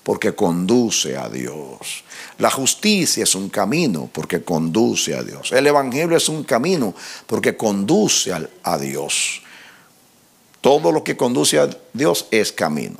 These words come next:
Todo camino de Dios desemboca en un, en una intención o en un propósito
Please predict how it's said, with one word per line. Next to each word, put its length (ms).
Todo 320
camino 400
de 140
Dios 260
desemboca 1040
en 200
un, 260
en 200
una 140
intención 720
o 100
en 80
un 120
propósito 1160